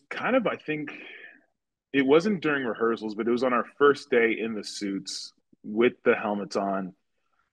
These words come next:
And we were kind of going through it. And I just kind of realized that it wasn't, Hammond just felt,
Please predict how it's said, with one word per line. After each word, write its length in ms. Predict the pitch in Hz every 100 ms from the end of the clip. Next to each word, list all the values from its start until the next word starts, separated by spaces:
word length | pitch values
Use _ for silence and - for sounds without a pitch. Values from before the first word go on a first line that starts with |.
| _
And 380 | 135 131 127 120
we 100 | 135
were 120 | 143
kind 220 | 143 170
of 100 | 202
going 320 | 143 139 135 120
through 520 | - 113 127 123 117
it. 80 | - _ _ _ _ _ _ _
And 180 | 135 135
I 80 | 143
just 240 | 143 180
kind 200 | - 220
of 100 | 190 135
realized 460 | 139 147 139 127
that 60 | 123
it 120 | -
wasn't, 560 | 117 131 131 147 139 - - - - _
Hammond 440 | - 151 180 180 131
just 220 | 131 -
felt, 380 | 139 139 -